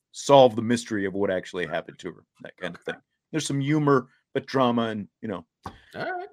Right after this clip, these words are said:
Speaker 1: whole thing. As for Quantum Leap, I'd probably give it a four out of ten right
Speaker 2: Ooh.
Speaker 1: now. Room to
Speaker 2: Wow.
Speaker 1: grow, maybe five at best. I just,
Speaker 2: Yeah.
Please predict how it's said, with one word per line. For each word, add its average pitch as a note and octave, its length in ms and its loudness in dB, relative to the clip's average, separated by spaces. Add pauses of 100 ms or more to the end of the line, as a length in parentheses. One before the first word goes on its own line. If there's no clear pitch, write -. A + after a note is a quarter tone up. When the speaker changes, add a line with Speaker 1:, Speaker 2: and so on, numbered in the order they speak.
Speaker 1:
whole G2+ 120 -2
thing. E2 220 -10 (460)
As G3+ 200 8
for F#3+ 120 2
Quantum E3+ 360 8
Leap, C3+ 420 4
I'd C#3 260 6
probably C#3+ 260 8
give C3 140 2
it A#2+ 60 2
a - 40 -2
four C3 420 4
out A#2+ 100 6
of G2+ 140 -6
ten B2+ 480 0 (360)
right A2+ 200 4
Speaker 2:
Ooh. G#2+ 80 -6
Speaker 1:
now. G#2+ 380 -2 (600)
Room D3 200 4
to C3+ 60 2
Speaker 2:
Wow. A#2+ 60 -10
Speaker 1:
grow, B2+ 220 8
maybe E3 380 6
five D3 420 6
at C#3+ 180 0
best. C#3+ 440 2 (100)
I C3 80 -2
just, D3+ 280 0
Speaker 2:
Yeah. G#3 120 -2